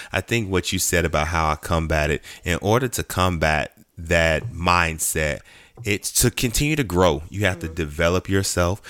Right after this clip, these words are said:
Speaker 1: And that's why I'm so big on self-growth, self-development. And that's why I'm so passionate about what we do,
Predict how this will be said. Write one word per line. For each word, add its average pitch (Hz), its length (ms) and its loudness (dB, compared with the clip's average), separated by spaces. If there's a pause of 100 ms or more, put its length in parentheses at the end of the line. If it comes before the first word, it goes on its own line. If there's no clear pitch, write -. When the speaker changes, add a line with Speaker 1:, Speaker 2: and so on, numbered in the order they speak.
(120)
Speaker 1:
And 98 120 0
that's 107 220 -2
why 104 120 -2
I'm 87 120 0
so 90 260 2
big 85 380 2
on 78 360 -2
self-growth, 80 760 2
self-development. 78 800 -2
And 92 140 -2
that's 107 220 -2
why 85 280 2
I'm 78 220 -6
so 85 220 0
passionate 85 560 -2
about 78 260 -2
what 67 160 -4
we 80 140 -4
do, 80 260 0